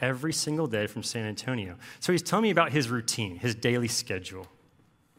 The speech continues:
He says, "Yeah, so, you know, I wake up at four, and I give God four to five, and then I drive up to Austin, and I drive for about twelve hours."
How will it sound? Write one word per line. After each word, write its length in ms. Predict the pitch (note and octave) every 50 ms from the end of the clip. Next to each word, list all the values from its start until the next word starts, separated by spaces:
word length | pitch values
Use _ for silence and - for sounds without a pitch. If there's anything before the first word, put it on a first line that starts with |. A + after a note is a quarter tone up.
| _ - - _ _ _ - _ _ _ _ _ _ _ _ _ _ _ _ _ _ _ _ _ _ _ _ _ _ _
He 120 | _ - B2+
says, 200 | - - C#3+ F3
"Yeah, 260 | C#4 D4 B3+ B2+ A#2
so, 400 | A2+ - - F3 E3 D#3+ E3 E3
you 140 | D#3+ E3 C#3+
know, 80 | C3 B2
I 40 |
wake 260 | B2+ B2 D3 F3 G3+ G3
up 140 | A#3 A3+
at 80 | B3 A3
four, 880 | - - - - - F3+ E3 C3+ A#2 G#2+ G2+ G2+ G#2 A2+ B2+ D3 D3+ - - - - - - _ _ - _ -
and 80 | B2+
I 60 | C3
give 240 | B2 - - B2+ A#2+
God 400 | A2 C#3+ C#3 D3 D#3 E3 D#3 C#3
four 280 | - - - C3+ C3+ D3+
to 60 | C#3+
five, 680 | C#3 - - - A2+ A2+ G#2 G2+ G2+ G#2+ A2+ B2+ B2 D#3+
and 100 | D3 B2+
then 80 | C3
I 120 | C3 B2+ A#2+
drive 640 | A2 A#2 A2+ B2 C3+ C#3 C#3+ C#3+ C#3+ C#3+ C3 - - - - - - -
up 120 | B2+ -
to 100 | - - -
Austin, 560 | - E3+ E3+ F#3 F3+ - - - C3 B2 A#2+
and 80 | A#2+ A#2
I 60 | A#2
drive 320 | A#2 A2+ - C3+ C3+ C3 C3
for 140 | - -
about 340 | B2+ A2 C#3 C#3 E3 E3+ -
twelve 420 | - - - - C3+ C#3+ C#3 C3 A#2+
hours." 380 | A#2 A2+ A#2 A#2+ A#2+ A#2+ A2+